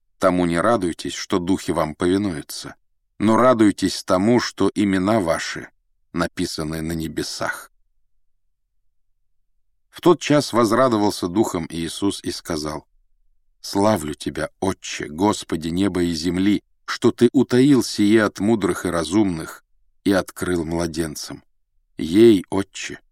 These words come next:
ибо таково было Твоё благоволение». И, обратившись к ученикам, сказал: «Всё предано мне Отцом Моим, и кто есть Сын, не знает никто, кроме Отца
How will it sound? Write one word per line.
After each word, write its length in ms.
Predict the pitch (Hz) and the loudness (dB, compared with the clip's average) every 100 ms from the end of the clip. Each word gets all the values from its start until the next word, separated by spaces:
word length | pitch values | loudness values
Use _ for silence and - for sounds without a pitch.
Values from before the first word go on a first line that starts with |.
| _ _ _ | _ _ _
ибо 280 | 117 139 131 | 4 6 6
таково 460 | - 123 123 127 131 | 2 0 4 4 4
было 480 | 107 104 87 80 - _ - | 4 2 0 -4 -10 _ -6
Твоё 400 | 98 95 90 87 | 0 2 2 0
благоволение». 960 | 87 85 87 82 78 76 71 - - _ _ _ _ _ _ _ _ _ _ _ _ _ _ - | -2 -4 -4 -4 -4 -6 -8 -14 -20 _ _ _ _ _ _ _ _ _ _ _ _ _ _ -4
И, 80 | 101 | 0
обратившись 640 | 98 107 - 143 - 120 | 2 0 2 0 0 -2
к 80 | - | -2
ученикам, 540 | 98 98 92 - 98 | -4 -2 -2 -2 -4
сказал: 480 | - 90 80 78 65 _ _ _ _ _ _ _ _ _ | -4 -6 -6 -8 -10 _ _ _ _ _ _ _ _ _
«Всё 300 | - - 135 | -6 2 2
предано 500 | - 120 120 90 82 | 4 4 4 2 -2
мне 260 | 80 87 95 | -2 0 0
Отцом 380 | 85 - 98 | -2 -4 -4
Моим, 440 | 90 - - - - _ _ _ _ - | -2 -6 -10 -14 -18 _ _ _ _ -4
и 100 | 107 | -4
кто 220 | - 123 | 4 6
есть 320 | 110 101 - | 8 6 2
Сын, 340 | - - 127 - _ _ _ _ | -4 2 2 2 _ _ _ _
не 140 | 87 101 | -2 0
знает 420 | 87 110 113 107 - | 2 2 2 2 0
никто, 440 | 139 - - 98 | -2 -2 -2 -2
кроме 440 | - 90 82 85 | -2 -4 -4 -4
Отца 500 | 90 - - - - | -6 -10 -14 -10 -10